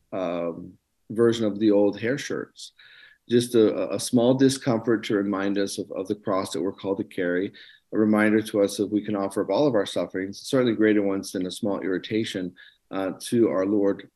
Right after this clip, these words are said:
uh, to be offered to the Father. So again, a, a small way of just reminding us of our vocation. And, and Adam, I, I tell people in a secular world, my goodness, we need all the help we can get.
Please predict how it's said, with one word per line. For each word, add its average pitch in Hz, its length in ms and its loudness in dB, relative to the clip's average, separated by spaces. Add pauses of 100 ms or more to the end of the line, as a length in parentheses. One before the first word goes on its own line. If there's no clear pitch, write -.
uh, 90 200 -12
to - 80 -12
be 104 120 0
offered 92 280 -4
to 92 80 -8
the 90 100 -8
Father. 95 440 -6 (340)
So 139 320 6 (180)
again, 156 300 6
a, 117 180 2 (120)
a 127 100 -2
small 147 380 2
way 123 220 6
of 110 80 2
just 107 180 -4
reminding 101 360 -2
us 95 160 -6
of 101 60 -2
our 85 100 0
vocation. 92 600 -4
And, 92 200 -10
and 107 140 -2
Adam, 160 220 2
I, - 180 0
I 170 120 2
tell 185 200 -2
people 98 480 -2 (320)
in 123 100 6
a 117 60 6
secular 175 480 2
world, 131 520 4 (340)
my 127 100 -4
goodness, 123 340 2
we 156 80 6
need 143 160 2
all 113 160 -2
the 104 100 -2
help 107 220 -4
we 104 80 0
can 95 180 -8
get. 98 380 -4